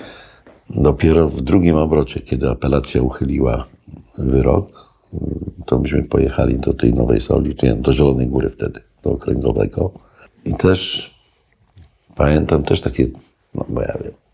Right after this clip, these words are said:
jak to nazwać, dziwne pytanie. No ja, ja rozumiem, że sąd tutaj chciał jak gdyby wydusić z nas szczególne okrucieństwo przy tym zabójstwie.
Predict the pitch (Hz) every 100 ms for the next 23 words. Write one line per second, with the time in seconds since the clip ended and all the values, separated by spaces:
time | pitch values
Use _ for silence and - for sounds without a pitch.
0 | _ - - - 58 65 - - - -
1 | 67 67 - - - - - _ _ _
2 | _ _ _ - 80 87 95 - - 101
3 | 110 92 76 62 60 - 76 69 - -
4 | 78 71 - 69 64 67 69 67 69 87
5 | - 60 62 - 64 82 - - - 78
6 | - 73 76 76 67 - 71 67 62 -
7 | - - - 57 53 - - -